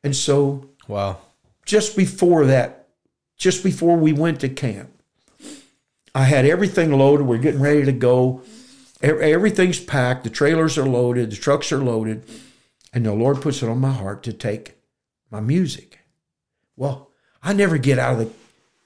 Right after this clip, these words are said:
Speaker 1: kitchen, never.
Speaker 2: Sure.
Speaker 1: I'm in the kitchen before anybody's up. We're in the kitchen before everybody's gone to bed. And, and it was, it was almost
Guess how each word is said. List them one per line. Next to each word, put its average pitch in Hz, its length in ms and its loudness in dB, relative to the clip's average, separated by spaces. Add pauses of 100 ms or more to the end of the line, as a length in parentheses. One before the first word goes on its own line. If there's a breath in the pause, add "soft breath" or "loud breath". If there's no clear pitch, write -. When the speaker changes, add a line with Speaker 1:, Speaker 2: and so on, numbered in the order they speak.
Speaker 1:
kitchen, 104 540 -4
never. 175 520 -4
Speaker 2:
Sure. 117 440 -4
Speaker 1:
I'm 220 120 4
in 220 120 4
the 143 80 2
kitchen 202 460 -2
before 143 300 0
anybody's 131 400 2
up. 196 240 2
We're 123 120 -2
in 120 100 0
the 113 80 -2
kitchen 165 420 -4 (240 loud breath)
before 135 280 4
everybody's 131 440 0
gone 110 200 -2
to 101 60 -6
bed. 165 480 2 (340 loud breath)
And, 107 440 -6 (200)
and 110 240 -6
it 139 100 0
was, 131 180 2 (140)
it 143 120 0
was 131 280 -2
almost 147 540 -2